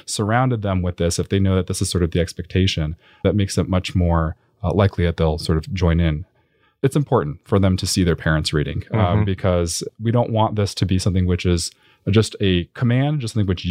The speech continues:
Speaker 1: uh, they are expected to do. We're trying to encourage the idea that this is a habit. This is something which all people should do. And that has to start with example. So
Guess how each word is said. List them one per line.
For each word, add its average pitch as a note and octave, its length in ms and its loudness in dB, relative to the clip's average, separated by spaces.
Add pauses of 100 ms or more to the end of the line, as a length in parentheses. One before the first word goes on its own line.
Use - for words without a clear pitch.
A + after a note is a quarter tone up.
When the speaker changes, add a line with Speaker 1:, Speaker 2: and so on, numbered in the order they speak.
(160)
Speaker 1:
uh, F#2 120 0
they A2+ 220 0
are C3 120 2
expected G#2 380 -4
to F2 100 -2
do. F2 340 2 (260)
We're G#2+ 120 -2
trying A2 220 0
to G#2 100 -2
encourage F#2 440 0
the F#2 120 4
idea F2 300 0
that D#2+ 400 0
this G#2+ 180 0
is F2+ 240 0
a F#2 80 -4
habit. E2+ 360 0
This - 120 -2
is G2 80 0
something F#2+ 320 -2
which D#2+ 200 0
all F2+ 200 2
people F#2 300 -2
should G2 320 -2
do. - 260 -8 (320)
And F2+ 240 2
that G2 140 4
has G2 160 0
to G2 80 -2
start - 180 0
with - 140 -4
example. E2 520 -4
So E2 440 0